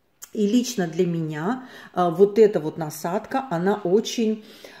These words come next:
эм, как сказать, эм, хм, агрессивная, что ли, скажем так. И поэтому я использую её нечасто. Я использую не-, её даже реже, чем раз в месяц.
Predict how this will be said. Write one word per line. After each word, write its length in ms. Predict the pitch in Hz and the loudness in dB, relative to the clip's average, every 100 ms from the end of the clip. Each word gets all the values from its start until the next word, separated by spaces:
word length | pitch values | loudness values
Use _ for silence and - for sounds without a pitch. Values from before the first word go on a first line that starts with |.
| - | -6
эм, 680 | 190 202 196 185 165 117 151 | 0 2 4 2 -2 -6 -6
как 180 | 190 - | -8 -8
сказать, 680 | - 170 165 196 202 202 175 | -8 -6 0 2 2 0 -2
эм, 440 | 180 180 175 170 - | -2 0 -2 -6 -4
хм, 260 | 190 185 - | -4 -4 -4
агрессивная, 1000 | 170 196 208 - 285 285 247 214 180 160 | -2 0 0 -2 -2 0 2 2 2 0
что 420 | 160 - 233 254 | -6 -2 2 6
ли, 280 | 254 233 226 | 6 6 4
скажем 460 | - - 190 185 185 | -2 -2 0 0 -2
так. 220 | 180 - | -4 -4
И 60 | - | 0
поэтому 360 | 196 202 190 | 2 2 2
я 260 | 185 202 240 | 2 2 2
использую 600 | 254 - 202 190 180 175 | 0 0 2 2 0 -4
её 320 | 160 151 160 | -6 -8 -6
нечасто. 920 | 156 156 180 196 - 156 147 143 - | -6 -4 -4 -6 -8 -10 -10 -12 -14
Я 260 | 135 165 175 | -10 -6 -6
использую 600 | 175 - 208 208 190 175 | -8 -2 0 2 0 -2
не-, 240 | 165 165 | -4 -8
её 480 | 160 175 170 151 233 | -10 -8 -8 -4 -4
даже 400 | 202 175 165 175 - - - | -4 -4 -4 -8 -12 -20 -8
реже, 460 | 175 190 214 240 226 | 0 4 4 4 2
чем 320 | - 196 196 | 0 2 2
раз 280 | 170 170 - | 2 -2 -6
в 140 | 147 | -8
месяц. 560 | 160 147 - - - - | -6 -6 -8 -16 -18 -20